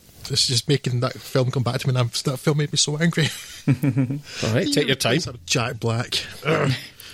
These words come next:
Speaker 1: Yes, because Cyril Cusack's so good.
Speaker 2: Yes. <laughs> Um, the sort of relationship that he has there, which is built on, uh, mutual respect. Cyril Cusack's character, you know, asks no questions whatsoever of the Jackal. He doesn't make a nuisance of himself.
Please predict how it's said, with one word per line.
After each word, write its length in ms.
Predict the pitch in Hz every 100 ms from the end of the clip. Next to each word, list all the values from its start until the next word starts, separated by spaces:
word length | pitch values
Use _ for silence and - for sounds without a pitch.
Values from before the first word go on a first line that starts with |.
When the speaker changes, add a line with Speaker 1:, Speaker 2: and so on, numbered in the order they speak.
| - - 143
Speaker 1:
Yes, 180 | 139
because 160 | - 139
Cyril 200 | - 170
Cusack's 380 | - 165 156 -
so 140 | 156
good. 260 | 143 151 - - - - - - -
Speaker 2:
Yes. 400 | 147 160 104 - 143
<laughs> 40 | 151 - - - - -
Um, 400 | 127 123 117 117
the 340 | 117 120 127 120
sort 220 | - 113
of 80 | 110
relationship 580 | 120 139 120 - -
that 120 | - 107
he 80 |
has 280 | 101 107 104
there, 220 | 110 127
which 180 | 107 98
is 100 | 101
built 260 | 95 104 113
on, 320 | 101 95 95
uh, 260 | 95 95 92
mutual 400 | 101 110 - 95
respect. 480 | 92 - 120 98 -
Cyril 300 | - 90 90
Cusack's 480 | 92 - 87 -
character, 480 | - 87 95 - 101 92 - - - -
you 100 | 104
know, 140 | 101 -
asks 420 | 95 - - -
no 140 | 104
questions 500 | 101 107 107 123 107
whatsoever 500 | 123 123 - 139 160
of 80 | 143
the 80 | -
Jackal. 380 | 113 101 92 101
He 120 | 104
doesn't 220 | 101 104 95
make 180 | 104
a 60 | 101
nuisance 360 | 113 - 117 113
of 80 | 95
himself. 380 | 95 101 92